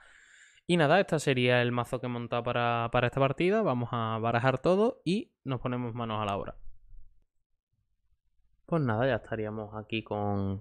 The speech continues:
con el reto. Primero, la preparación nos, nos viene este hombre, que yo elijo siempre un daño a la torre. Y aquí vamos a tener contado de turnos, ¿vale? Para que no se nos vaya olvidando. Entonces vamos a ver qué nos sale. Uno, dos,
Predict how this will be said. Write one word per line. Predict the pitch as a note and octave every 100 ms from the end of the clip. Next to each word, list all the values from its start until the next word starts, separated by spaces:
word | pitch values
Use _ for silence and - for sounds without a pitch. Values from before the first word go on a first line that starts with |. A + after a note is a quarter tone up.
| -
con | G#2+ G2+
el | G2+ G#2+
reto. | C3+ D#3 - F#3 F#3+ -
Primero, | B2 A2 A2+ G#2+ G2
la | G2+ G#2 G#2+
preparación | G#2+ G#2+ A2+ - C3+ A#2
nos, | A2 G#2+
nos | G#2+ G#2+ G#2+
viene | A2+ A2
este | - B2+
hombre, | D3 D#3 D#3+
que | A#2+
yo | A2
elijo | A2 G#2+
siempre | A2 A#2 A2 G#2+ G#2 -
un | A2+ G#2+
daño | A2+ A2
a |
la | A#2
torre. | A#2+ D#3+ D#3+ E3+ E3+ - - - - - -
Y | C#3 D3 D#3 D3+
aquí | -
vamos | B2+ A#2+
a | A#2+
tener | A#2+ C#3
contado | C3 A#2 A2+
de | A2
turnos, | G#2 G2 F#2+
¿vale? | G2+ A#2 C3+
Para | A2+
que | G#2
no | G#2+
se | A2+
nos | G#2+
vaya | G#2 G2+
olvidando. | G2 F#2+ G2 G#2 G#2
Entonces | G#2 A2 A2
vamos | G2+ G#2
a | G#2
ver | G#2
qué |
nos | G#2 A#2
sale. | E3 E3 E3+ E3+ - - -
Uno, | B2 A#2 A#2 A#2 A#2 A#2+ -
dos, | A#2 A#2 A#2 B2